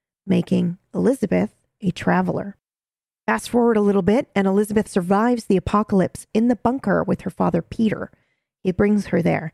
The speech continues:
She meets young Noah there for the very first time. But it's not her first time meeting Noah. Now, in season three, we see post-apocalyptic Winden. Elizabeth and her father, Peter, are living in an old trailer.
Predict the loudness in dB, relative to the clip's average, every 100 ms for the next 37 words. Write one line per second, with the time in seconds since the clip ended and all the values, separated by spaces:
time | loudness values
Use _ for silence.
0 | _ -14 -2 0 0 0 -2 0 2 2
1 | 2 0 0 -2 -4 -4 -2 -2 -2 -4
2 | -6 -6 -6 -6 -10 -20 _ _ _ _
3 | -4 -4 0 -2 -2 -4 -4 -2 -2 -2
4 | -2 -2 -2 -4 _ _ _ _ _ _
5 | _ -4 0 2 2 0 0 0 2 0
6 | 2 2 4 2 0 0 -2 2 0 0
7 | -4 -6 0 0 2 0 0 -4 -2 -2
8 | 0 2 0 -4 -10 0 0 2 0 0
9 | -2 -4 -2 -2 -2 -4 -2 0 0 0
10 | 0 0 2 2 0 0 0 0 -2 -2
11 | 0 0 -2 -10